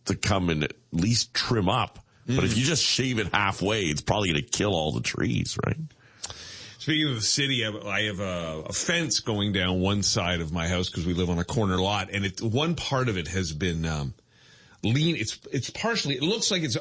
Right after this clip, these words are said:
Speaker 2: almost ready to fall, but it's leaning like this now for, uh, forever.
Speaker 1: Mm-hmm.
Speaker 2: And, uh,
Speaker 1: Call it problematic.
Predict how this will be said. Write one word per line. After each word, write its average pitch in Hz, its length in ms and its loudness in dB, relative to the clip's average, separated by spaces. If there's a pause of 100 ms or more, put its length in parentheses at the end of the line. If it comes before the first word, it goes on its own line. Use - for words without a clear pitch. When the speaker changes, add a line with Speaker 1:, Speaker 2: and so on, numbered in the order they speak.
(140)
Speaker 2:
almost 160 400 0
ready 131 200 2
to 107 80 0
fall, 107 380 0
but 107 140 -2
it's 104 140 0
leaning 160 520 4
like 101 240 0
this 107 220 0
now 95 280 2
for, 90 460 0
uh, 76 200 -2
forever. 107 520 -2
Speaker 1:
Mm-hmm. 127 480 4 (300)
Speaker 2:
And, 113 260 0
uh, 110 140 2
Speaker 1:
Call 220 200 2
it - 140 -6
problematic. 120 800 2